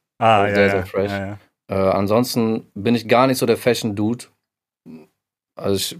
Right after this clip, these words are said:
Speaker 2: ich trag halt so das, was Hip-Hop ist im Endeffekt, so alles andere ist mir egal. Ja.
Speaker 1: <laughs> Sehr geil.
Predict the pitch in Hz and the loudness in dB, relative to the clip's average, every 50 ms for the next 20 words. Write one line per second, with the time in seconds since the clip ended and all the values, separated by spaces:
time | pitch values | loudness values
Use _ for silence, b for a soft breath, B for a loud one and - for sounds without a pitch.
0 | - - - - - - 110 104 - 110 104 98 - - - - - - - 98 | -14 -12 -12 -4 0 0 0 2 4 2 2 2 0 -6 -12 -14 -10 -6 -4 -2
1 | 90 95 98 98 - 98 98 - 104 98 110 95 85 92 92 - - 95 92 87 | 0 0 0 0 0 -4 -4 -4 -2 0 0 0 0 -2 -4 -4 -2 -2 -2 -2
2 | 92 - - 92 92 - - 95 90 92 95 95 - 98 95 95 95 95 95 - | -2 -4 -4 -6 -6 -4 -2 0 0 0 0 -2 -4 -4 -4 -4 -4 -6 -6 -6
3 | - - 95 95 92 95 101 104 - _ _ _ _ _ _ _ _ _ _ _ | -8 -6 -4 -4 -2 -4 -4 -6 -10 _ _ _ _ _ _ _ _ _ _ _
4 | _ _ _ _ _ - 101 95 95 107 135 - - 113 107 - _ _ - - | _ _ _ _ _ -8 -4 -2 0 0 0 0 0 -4 -6 -8 _ _ -4 0
5 | 104 101 101 98 98 101 101 | 2 2 4 4 2 2 0